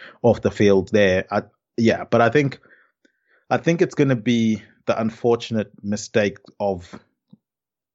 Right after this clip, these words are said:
the Leicester goalkeeper, whoever plays, that's going to kind of spoil the game for them here and, and cause them to lose. But Guy, let's move on to Man United versus Brighton. Ten Hag, it's a new era. United are,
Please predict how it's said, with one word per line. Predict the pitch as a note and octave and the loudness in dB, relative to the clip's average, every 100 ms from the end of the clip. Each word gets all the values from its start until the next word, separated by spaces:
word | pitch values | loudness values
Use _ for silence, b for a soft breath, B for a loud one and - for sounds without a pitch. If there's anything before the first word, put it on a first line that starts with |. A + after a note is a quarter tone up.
| _ _ _ | _ _ _
the | A2+ | -4
Leicester | G2 G#2 - - | 0 0 0 -4
goalkeeper, | F#2+ F#2 F#2+ G2+ G2+ | -2 -2 -2 -6 -4
whoever | F#2 G2+ F2+ F2+ | 0 0 0 -2
plays, | - F#2+ F2 E2+ | 0 0 0 -2
that's | F#2 - | -4 0
going | G2 F#2 | 0 0
to | - F#2+ F2+ E2+ | -2 -2 -2 -4
kind | G2+ F2+ | -6 -6
of | |
spoil | - G#2+ G2 | -2 2 2
the | F#2 | 2
game | F#2+ F#2+ | 2 0
for | F2+ | 0
them | F#2 F2+ E2+ | 0 0 0
here | G2 F#2 | 0 2
and, | F2 | -2
and | F2 - | -6 -8
cause | - G2+ E2+ | 0 0 2
them | F#2 | -2
to | - F#2+ | -2 0
lose. | G2 F#2 F2 B B B B _ | 2 2 -2 B B B B _
But | - | 0
Guy, | C#3 C#3 C3+ C3+ | 2 4 2 2
let's | C3+ D3+ | 0 0
move | D#3 D#3 D3 | -2 -2 -2
on | C#3 C3 | -6 -4
to | A2+ | -2
Man | A#2 B2 A#2+ | 0 2 0
United | A2+ A2+ A2 G2+ | 0 -2 -6 -8
versus | G#2+ G2+ G2+ F#2+ | -4 -4 -6 -10
Brighton. | - F#2 F2+ - F2+ F2+ _ _ _ | -6 -6 -6 -10 -10 -10 _ _ _
Ten | - C#3 C3 | 0 2 4
Hag, | A#2 A#2 A2 - | 4 4 2 -2
it's | F#2+ | -8
a | G#2 | -6
new | G2 A#2 C3 B2 | 0 2 2 2
era. | A2 G2 F#2+ F#2+ F#2+ b b _ | 0 2 2 0 -4 b b _
United | G2+ G2 A2 B2+ B2+ C3 A#2+ | -6 -2 2 2 2 -2 -2
are, | A2 A2 G#2+ G#2+ | -2 0 2 0